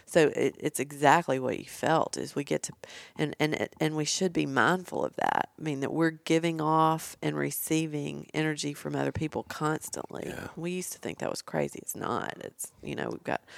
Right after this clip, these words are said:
Speaker 1: twelve feet of electromagnetic waves around us that we're giving off, and we can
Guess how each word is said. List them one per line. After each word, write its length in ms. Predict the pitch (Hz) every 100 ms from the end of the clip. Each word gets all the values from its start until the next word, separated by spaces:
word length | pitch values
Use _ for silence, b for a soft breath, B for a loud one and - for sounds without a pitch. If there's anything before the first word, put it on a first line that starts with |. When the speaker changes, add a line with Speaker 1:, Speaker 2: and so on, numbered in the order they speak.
| B B B
Speaker 1:
twelve 260 | - 151 143
feet 220 | - 143
of 120 | 139 135 -
electromagnetic 880 | 143 139 - 143 143 139 143 139 -
waves 340 | 143 147 147
around 380 | 147 151 151 151
us 200 | - - -
that 120 | 156
we're 100 | 143
giving 280 | 151 147 143
off, 400 | 156 151 151 -
and 160 | 147
we 120 | 147 147
can 180 | 151